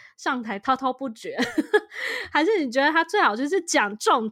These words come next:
点，然后又刚好就是可以，呃，精准的在主办单位希望得奖者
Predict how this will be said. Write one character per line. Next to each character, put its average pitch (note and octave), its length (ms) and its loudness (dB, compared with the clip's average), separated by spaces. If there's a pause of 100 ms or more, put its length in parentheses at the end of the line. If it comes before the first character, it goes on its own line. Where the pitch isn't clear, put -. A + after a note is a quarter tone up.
点， D3 320 -4
然 A3 100 -6
后 D4+ 140 -2
又 E4+ 140 -2
刚 E4 240 0
好 G#3 200 -2
就 A#3 60 -6
是 C#4 260 -6
可 A#3+ 160 -6
以， B3 160 -2 (460)
呃， G#3+ 240 -2
精 F#4+ 320 -4
准 A3+ 240 -6
的 G3+ 160 -8
在 G#3+ 340 -2
主 G#3 200 -6
办 C4 200 -2
单 B3+ 220 -6
位 A#3 300 -2
希 D4+ 340 -4
望 D#4 440 -2
得 A#3 260 -2
奖 E4 320 -6
者 D#3 400 -8